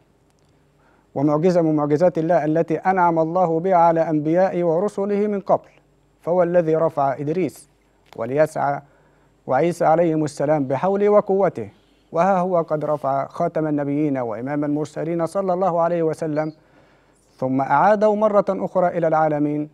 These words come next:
ليخبر الخلق بقدرة الخالق. وتبقى معجزة الإسراء والمعراج اختبارًا إيمانيًا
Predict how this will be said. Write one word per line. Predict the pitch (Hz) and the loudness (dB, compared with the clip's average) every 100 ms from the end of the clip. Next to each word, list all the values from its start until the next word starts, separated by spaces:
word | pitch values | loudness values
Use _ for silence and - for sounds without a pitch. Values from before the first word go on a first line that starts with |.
| _ _ - | _ _ -6
ليخبر | 160 214 - 185 202 | -2 -2 -2 0 2
الخلق | 190 226 233 185 - _ _ _ - | 2 2 0 -2 -14 _ _ _ -10
بقدرة | 156 165 160 151 143 | -6 -4 -2 -4 -4
الخالق. | 135 - 185 147 - _ _ - _ _ _ _ _ - | -8 -2 0 0 -4 _ _ -20 _ _ _ _ _ -16
وتبقى | 117 175 170 165 | -2 -2 0 0
معجزة | 165 165 185 180 | 0 0 0 0
الإسراء | 165 165 185 175 | 0 -4 0 0
والمعراج | 151 143 139 147 175 202 - _ _ _ _ - | 0 0 0 0 0 -2 -6 _ _ _ _ -12
اختبارًا | 143 - 170 208 220 208 | -12 -4 2 4 4 2
إيمانيًا | 208 196 190 190 143 110 | -2 -2 0 0 0 -4